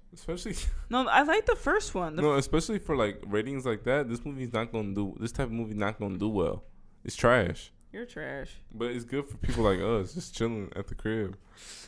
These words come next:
Speaker 2: Sorry, I didn't mean to be mean.
Speaker 1: Said, "I'm trash"?
Speaker 2: <laughs> Yeah.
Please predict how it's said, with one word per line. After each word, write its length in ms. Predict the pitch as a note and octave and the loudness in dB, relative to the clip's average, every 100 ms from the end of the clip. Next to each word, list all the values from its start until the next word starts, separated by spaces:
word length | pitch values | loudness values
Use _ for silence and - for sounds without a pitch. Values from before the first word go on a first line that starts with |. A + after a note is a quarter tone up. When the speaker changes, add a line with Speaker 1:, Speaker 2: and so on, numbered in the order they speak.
| - - _ | -20 -20 _
Speaker 2:
Sorry, 260 | - D#3 D3+ | -10 -6 -4
I 40 | |
didn't 180 | D#3+ D#3 | -4 -6
mean 220 | D3+ - - - | -8 -12 -14 -16
to 40 | |
be 220 | D#3 D3+ | -14 -12
mean. 380 | D3 D3 D3 D3 - _ - | -12 -12 -12 -14 -18 _ -20
Speaker 1:
Said, 300 | - B2+ - | -10 -8 -8
"I'm 220 | G2 A#2+ C3 | -8 -8 -6
trash"? 460 | - A2+ C#3 E3 F#4+ | 4 6 6 6 4
Speaker 2:
<laughs> 40 | - | 6
Yeah. 640 | E4+ - D4+ F4+ D4+ G4 | 6 6 6 6 6 0